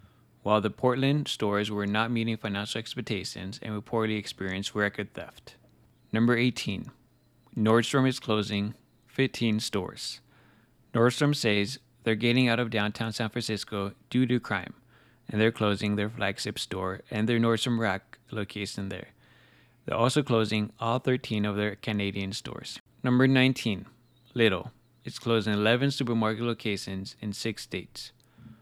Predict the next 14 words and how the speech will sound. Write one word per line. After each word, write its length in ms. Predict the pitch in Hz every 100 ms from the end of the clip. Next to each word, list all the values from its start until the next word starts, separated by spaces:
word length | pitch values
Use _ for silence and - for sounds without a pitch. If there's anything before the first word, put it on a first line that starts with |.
| _ _
According 380 | - - 131 143
to 120 | 147
Business 400 | 113 110 113 123
Insider, 540 | 101 104 - 98 98 107
a 60 | 113
handful 400 | 104 117 - 135
of 80 | 113
Lidl 260 | 110 113
locations 680 | 120 123 107 98 104 101 101
recently 400 | 113 110 - 120
shuttered 460 | 123 113 98 101 104
in 120 | 101
twenty 260 | - 113 107
twenty-three 580 | - 104 101 - -